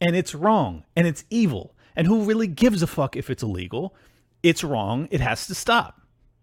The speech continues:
It has to stop. And it should have never happened in the first place. But I think it's,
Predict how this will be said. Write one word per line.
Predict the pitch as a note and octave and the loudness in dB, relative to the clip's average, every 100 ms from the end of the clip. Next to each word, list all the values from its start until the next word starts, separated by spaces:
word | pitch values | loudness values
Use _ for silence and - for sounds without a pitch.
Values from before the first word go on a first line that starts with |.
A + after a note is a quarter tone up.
| _ | _
It | B2+ | 2
has | D3 - | 2 2
to | D3+ | -8
stop. | - G#2+ - | -4 -4 -2
And | D#3+ | -2
it | |
should | F3 G#3+ | 2 2
have | |
never | G#3 G3 | 2 2
happened | F3+ F3 | 2 -2
in | F#3 | -6
the | |
first | - D#4 C4 | -6 -6 -6
place. | - - - _ _ _ _ _ _ | -8 -10 -16 _ _ _ _ _ _
But | D3 | 0
I | D3+ | 2
think | F3 | 4
it's, | E3 | 2